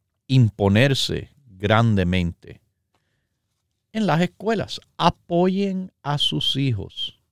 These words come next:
El grupo básico de los niños, el grupo inmunológico si son más grandecitos, pero sí les digo, hasta los pequeñitos en la escuela se le puede dar el probiótico. Como yo les dije, probióticos se usan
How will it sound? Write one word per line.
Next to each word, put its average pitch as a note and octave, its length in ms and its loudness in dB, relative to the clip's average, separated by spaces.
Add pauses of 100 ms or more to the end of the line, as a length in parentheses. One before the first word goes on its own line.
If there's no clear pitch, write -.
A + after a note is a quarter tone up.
(600)
El F2+ 200 -4
grupo F2+ 460 -2
básico A2+ 720 0
de F2 100 2
los E2+ 160 -2
niños, G2+ 580 -2
el B2+ 160 -2
grupo F#3 460 -4
inmunológico C3 880 -2
si G2 180 -10
son A#2 260 -6
más C3 200 -2
grandecitos, B2 840 -4
pero F2+ 280 0
sí C3+ 220 -4
les D#3 180 -2
digo, F2 340 -6 (540)
hasta B2 340 0
los A2+ 200 2
pequeñitos A#2+ 920 2
en A2+ 140 0
la F2+ 80 2
escuela F2 600 -2 (400)
se - 220 0
le F#2 100 2
puede F#2 420 0
dar G2 260 0
el G2+ 120 0
probiótico. E2+ 920 -4 (1040)
Como G2+ 220 -8
yo F2 140 0
les B2+ 180 2
dije, G2+ 300 0
probióticos G2+ 800 -4
se E2 120 -4
usan F2 480 -4